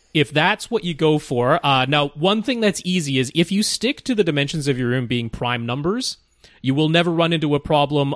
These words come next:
of room modes doubling up on each other because, of course, prime numbers are only divisible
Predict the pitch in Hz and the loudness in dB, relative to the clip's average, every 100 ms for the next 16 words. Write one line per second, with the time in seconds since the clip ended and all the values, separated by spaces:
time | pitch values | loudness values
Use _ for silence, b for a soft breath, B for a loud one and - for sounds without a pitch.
0 | 151 135 131 123 131 156 156 127 123 113 | 0 2 2 0 2 4 4 4 2 2
1 | 104 127 123 120 135 135 113 101 117 107 | -2 -2 0 0 0 0 -2 -2 -2 0
2 | 220 117 110 104 107 120 - - 117 110 | 0 -2 -6 -6 -4 -4 -4 -2 -2 -2
3 | 123 139 123 151 269 202 175 220 165 175 | -2 -2 0 0 0 0 4 2 2 0
4 | 233 | 0